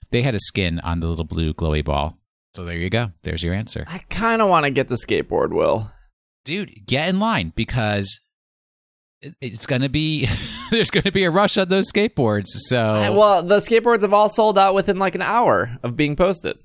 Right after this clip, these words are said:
Speaker 1: Oh,
Speaker 2: But if
Speaker 1: within
Speaker 2: I, if
Speaker 1: less
Speaker 2: I was
Speaker 1: than an hour, buddy, within five minutes of being posted.
Speaker 2: if I was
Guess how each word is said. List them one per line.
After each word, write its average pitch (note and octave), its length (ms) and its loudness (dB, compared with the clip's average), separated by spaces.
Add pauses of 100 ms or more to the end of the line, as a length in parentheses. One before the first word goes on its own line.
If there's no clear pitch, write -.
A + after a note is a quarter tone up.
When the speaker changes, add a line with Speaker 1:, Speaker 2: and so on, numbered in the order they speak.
(220)
Speaker 1:
Oh, C#3 100 -8
Speaker 2:
But F3+ 280 0
if E3 80 6
Speaker 1:
within E3 240 4
Speaker 2:
I, - 20 8
if F3+ 40 4
Speaker 1:
less G#3+ 120 6
Speaker 2:
I G#3 60 6
was G#3+ 140 4
Speaker 1:
than F3 140 0
an G3+ 60 2
hour, G#3+ 240 2
buddy, D#3+ 320 2
within D3+ 300 0
five D#3+ 340 0
minutes F#3 320 -2
of A2+ 80 -8
being G2+ 240 -4
posted. E2 480 -12
Speaker 2:
if D3 140 -2
I F#3 140 6
was F#3 360 4